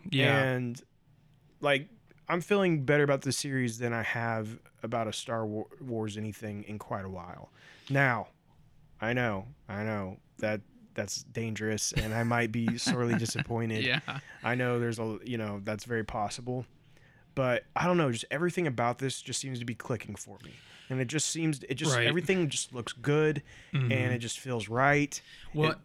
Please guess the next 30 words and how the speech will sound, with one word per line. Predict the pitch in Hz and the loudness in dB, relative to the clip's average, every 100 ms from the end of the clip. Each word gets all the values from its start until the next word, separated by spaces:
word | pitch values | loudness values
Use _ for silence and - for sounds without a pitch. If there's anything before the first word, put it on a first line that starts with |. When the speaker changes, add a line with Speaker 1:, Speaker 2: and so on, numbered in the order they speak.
| - | 0
Speaker 1:
and | 170 175 | 2 4
we, | |
Speaker 2:
and | 175 | 6
Speaker 1:
we | 180 | 6
said | 180 220 | 4 2
this | 208 202 | 2 2
a | 151 | 4
million | 147 165 196 | 6 6 6
times, | 185 180 151 127 | 6 6 6 4
and | 127 | 2
I'll | |
say | 123 139 135 | 2 4 4
it | |
again. | 131 123 117 107 | 4 2 0 0
When | 117 120 | -2 0
something | 185 220 202 | 2 2 2
is | 151 147 131 - | 4 4 4 0
made | 143 139 139 143 160 156 | 2 4 6 6 6 4
by | 139 131 | 4 4
someone | - - 139 135 127 123 | 2 2 2 4 2 2
who's | 127 | 0
passionate | - - 135 127 - 135 | 0 2 6 6 4 -2
about | 143 123 120 | -2 -2 -2
the | 131 | -4
subject | 135 127 117 - | -2 -2 -2 -8
material, | 117 - 123 110 107 | -8 -2 0 0 -2
Speaker 2:
Yeah. | 95 95 - | -4 -6 -2
Speaker 1:
it | 151 | -2
can't | - 156 - | 2 2 2
help | - 143 | 0 0